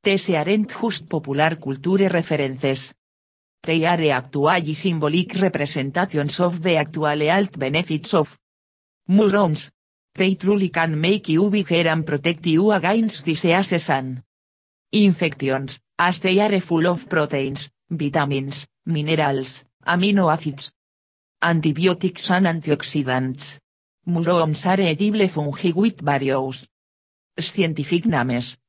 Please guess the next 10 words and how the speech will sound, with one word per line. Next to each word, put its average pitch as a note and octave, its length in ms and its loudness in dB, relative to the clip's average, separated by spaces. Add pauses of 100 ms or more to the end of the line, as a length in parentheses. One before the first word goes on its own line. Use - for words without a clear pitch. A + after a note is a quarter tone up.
but C#3 280 -4
the D#3+ 160 2
family F3 520 0
name F#3+ 220 2
is G3 300 0
Agaricus, D3 720 -4 (220)
and F#3 200 2
there D#3 540 0
are D3+ 140 0
many D3 420 -2